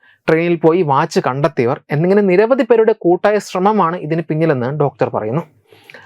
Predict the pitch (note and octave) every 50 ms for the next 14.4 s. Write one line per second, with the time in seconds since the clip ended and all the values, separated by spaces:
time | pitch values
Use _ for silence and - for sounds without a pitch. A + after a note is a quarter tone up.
0 | - - - D#3+ D#3 D#3+ F3 - G3+ G3 F3+ F3 E3 - G#3 G3+ F3+ D#3 C#3+ D3
1 | F3 G3 G3 E3 A2+ - _ _ _ _ _ - - - D#3+ F3+ G#3 A3+ A3 -
2 | - B3 A3+ A3+ A3 G#3+ E3+ E3 E3 F3+ F3+ F#3 F#3 E3+ C3 B2+ C3+ _ - D3+
3 | - - F#3+ F3 F#3+ F#3+ - D#3+ D#3+ D#3+ - F#3+ F3+ F#3 F#3 - - D#3 D3+ F#3
4 | D#3 D3 E3 G3+ F#3 D3+ D3 D3+ D3 - E3 D#3+ C#3+ - _ - F#3+ G3+ F#3 -
5 | - C#3 - - C3+ A#2+ A#2 A2 F3+ G3 - _ _ _ _ _ _ - - -
6 | - - - D#3 E3+ E3 - - G3 F#3+ G3 G#3 F#3 E3+ D3+ - - G#3 A#3+ A3+
7 | A3+ F3+ E3 F3+ F#3 E3+ D3+ D3+ D#3+ E3+ - F3+ C#3 - C3 C3 - B2 A2 -
8 | - G#3 - _ _ _ _ _ _ _ - - - - - E3 F#3+ F#3+ G3 F#3+
9 | G3 F#3+ F#3 F#3+ G#3 G3 - A3 G3 F#3 A3 C4 - _ _ - - - - F#3+
10 | G3+ A3+ A#3 A#3+ A3+ - G3 - G#3+ - - A3+ A3 G#3 - G#3+ G3 G#3 G#3 -
11 | A#3 F#3 D#3+ E3+ F3 E3 E3 E3+ F#3+ G#3 A3 G#3+ C4+ C3 B2 C3+ D3+ C3 B2+ C3
12 | B2+ D3 F#3 F3+ _ _ - - D#3 D3+ - F3+ E3 - D#3+ D#3 D#3 F3 E3+ _
13 | - D#3 D3+ E3+ D#3+ - D3 A#2+ - D3 D#3+ F3 E3 B2+ A#2+ B2+ - A#2+ A2+ A2+
14 | A#2+ A#2 G#2+ B2 C#3 F3 E3+